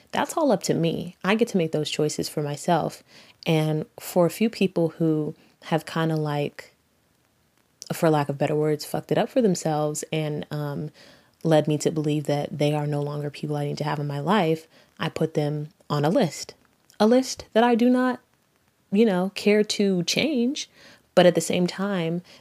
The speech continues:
there is a small window open for redemption. But for me, redemption isn't words.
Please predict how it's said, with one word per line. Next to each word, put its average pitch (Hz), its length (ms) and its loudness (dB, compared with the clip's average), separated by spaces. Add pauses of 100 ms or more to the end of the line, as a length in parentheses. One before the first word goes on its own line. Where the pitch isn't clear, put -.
there 175 120 4
is 180 220 2
a 160 40 2
small 165 400 0
window 156 340 0
open 147 360 -2
for 147 380 -6
redemption. 160 640 -4 (460)
But 175 360 6 (120)
for - 180 0
me, 190 260 4
redemption 165 500 2
isn't 196 220 -2
words. 151 520 -2